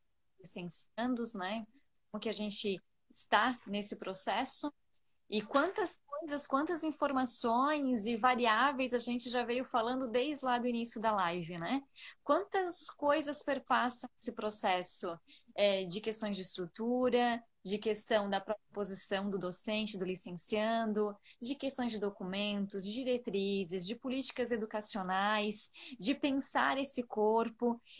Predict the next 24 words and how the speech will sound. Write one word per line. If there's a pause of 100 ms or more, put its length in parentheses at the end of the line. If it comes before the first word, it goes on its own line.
e
principalmente
pensar
essa
dança
na
escola,
né?
Que
até (120)
alguém
colocou
ali
antes, (220)
a
dança
hoje
não (100)
tá
realmente
colocada
no
contexto
escolar.